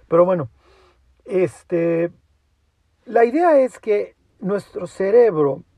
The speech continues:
tiene un idioma, ¿ok? Emite impulsos eléctricos que pueden ser traducidos. Entonces, se puede generar que una computadora pueda hablar este idioma, el que habla nuestro cerebro,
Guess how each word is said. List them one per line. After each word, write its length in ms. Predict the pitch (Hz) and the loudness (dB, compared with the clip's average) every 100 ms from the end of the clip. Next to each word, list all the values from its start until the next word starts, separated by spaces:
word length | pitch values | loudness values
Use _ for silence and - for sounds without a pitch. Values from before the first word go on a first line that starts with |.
| _ _ _ - | _ _ _ -10
tiene 260 | 202 240 | -6 -4
un 140 | 233 233 | -4 -6
idioma, 760 | 196 180 214 208 190 131 110 | -8 -4 -2 -2 -4 -8 -10
¿ok? 180 | - 139 | -14 -4
Emite 500 | 180 180 165 196 196 | -2 0 -2 -4 -4
impulsos 460 | 196 147 180 180 170 | -4 -4 -10 -10 -4
eléctricos 580 | 165 170 180 151 147 - - - - - | -2 -2 -6 -10 -10 -12 -20 -20 -20 -20
que 140 | - 147 | -6 -6
pueden 560 | - 214 220 208 196 - | 0 2 2 2 -6 -14
ser 360 | _ - 175 147 | _ 2 2 2
traducidos. 1120 | - 160 147 139 - 196 180 123 - - - - - - _ _ _ _ - - - | -2 0 0 -6 -12 -10 -8 -8 -10 -20 -20 -20 -20 -20 _ _ _ _ -20 -20 -12
Entonces, 460 | 160 220 240 - - - - _ _ | -4 -2 -2 -6 -20 -20 -20 _ _
se 240 | - 156 | -6 -2
puede 400 | - - 233 226 | -2 2 4 4
generar 500 | 220 208 196 196 180 | 0 -2 0 2 2
que 100 | - | -2
una 180 | 196 196 | -6 -4
computadora 880 | 185 170 165 151 170 180 165 139 175 _ _ _ _ _ _ _ _ _ _ _ _ _ _ _ - _ _ _ | -4 -8 -8 -2 0 2 0 -2 -6 _ _ _ _ _ _ _ _ _ _ _ _ _ _ _ -20 _ _ _
pueda 260 | 170 190 185 | 0 4 4
hablar 320 | 165 180 185 | 4 4 4
este 260 | 175 - | 0 -6
idioma, 540 | 165 156 208 208 165 170 | -6 -4 0 0 0 -2
el 100 | 156 | -2
que 100 | 147 | -2
habla 200 | 147 156 | 0 -2
nuestro 340 | 143 131 139 | -4 -6 -10
cerebro, 500 | - 156 170 170 170 | -2 0 0 -2 -6